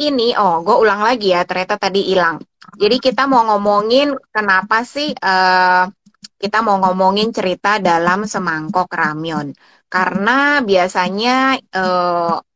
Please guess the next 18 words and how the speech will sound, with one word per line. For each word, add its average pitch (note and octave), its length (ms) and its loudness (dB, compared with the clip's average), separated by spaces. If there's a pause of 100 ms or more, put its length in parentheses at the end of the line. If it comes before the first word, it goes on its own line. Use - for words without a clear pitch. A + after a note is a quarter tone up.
(180)
bukan D#3+ 240 -4
biasanya G3+ 480 -2
ya, E3+ 160 0 (320)
kalau F3+ 160 2
kita F#3 240 -2
ngomongin F3+ 320 -4
Korea, F#3 800 0 (320)
terus G#3 180 -4
apalagi F#3 460 -2
sekarang G#3 480 -2
dengan, F#3 560 2
eh, E3 560 0
apa E3+ 260 -4
ya, D#3+ 220 -2 (600)
dentuman, A3 880 2
cie, D#3+ 320 -6
bahasanya, F3 560 -2
dentuman, A3 800 2